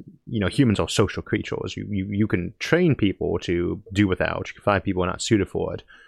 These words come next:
But whenever you got a deficiency, you know, something that's missing that you normally have on Earth that's important to people, if there's a way that you can simply provide that, as opposed to trying to go without or trying to make a duplicate,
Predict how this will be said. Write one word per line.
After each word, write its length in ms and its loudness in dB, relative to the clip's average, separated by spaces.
But 180 4
whenever 200 4
you 100 6
got 160 4
a 20 -2
deficiency, 800 -2
you 100 -4
know, 100 0
something 280 0
that's 220 0
missing 460 2
that 100 -2
you 100 -2
normally 260 0
have 240 0
on 200 -2
Earth 340 0
that's 180 -4
important 340 0
to 40 -6
people, 480 -6
if 160 2
there's 200 2
a 60 4
way 280 2
that 100 -2
you 120 0
can 160 -4
simply 260 -4
provide 520 0
that, 380 -8
as 160 2
opposed 300 0
to 240 0
trying 260 0
to 60 -2
go 120 2
without 500 2
or 100 -4
trying 240 -2
to 40 -4
make 140 -6
a 40 -10
duplicate, 560 -4